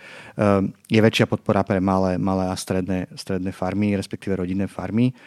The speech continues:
A, a z tých strán, strán, ktoré sme mali možnosť hodnotiť, e, či už sa to týka volebných programov alebo tých odpovedí, tak, e, bolo cítiť, že, že tí experti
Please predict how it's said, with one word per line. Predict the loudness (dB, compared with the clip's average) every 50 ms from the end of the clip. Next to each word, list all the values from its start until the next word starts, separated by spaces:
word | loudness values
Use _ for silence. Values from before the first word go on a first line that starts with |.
| -20 -20 -20 -20 -20 -20 -12 _
A, | -2 0 0 0 0
a | -4 -6
z | -4 -4 -4
tých | -4 -4
strán, | -2 0 2 4 4 4 2 0
strán, | -2 -4 0 2 2 2 2 0
ktoré | -2 -2 2
sme | 2 4 4
mali | 6 6 6
možnosť | 4 4 2 2 0 0 0 -2
hodnotiť, | -4 -2 0 0 0 0 2 2 4 4 2
e, | 0 -6 -8 -4 -2 0 0 0 -2 -4
či | -4 -6 -4
už | -4 -4 -4 -6 -6
sa | -6 -6
to | -8
týka | -10 -4 -2 -2 0
volebných | 2 2 4 4 2 2
programov | 0 -2 -2 0 0 0 2 2
alebo | 2 2 0 0 -2
tých | -2 -4 -4
odpovedí, | -4 -4 -2 -2 0 0 -2 -2
tak, | -4 -6 -8 -8 -12 -20 -20 -20 -20 -18 -8 -4
e, | 0 0 0 0 -2 -6 _ _ -8
bolo | -2 2 4 6 4
cítiť, | 4 4 0 0 0 -2 -4 -4
že, | -4 0 2 4 4 4 4 2 -2 -8 -18 -20 -12 -8 -6 -6
že | -4 -2 -2 -2 0
tí | 0 -2 -4
experti | -4 -2 -2 -2 -2 0 -2 -6 -6 -6 -10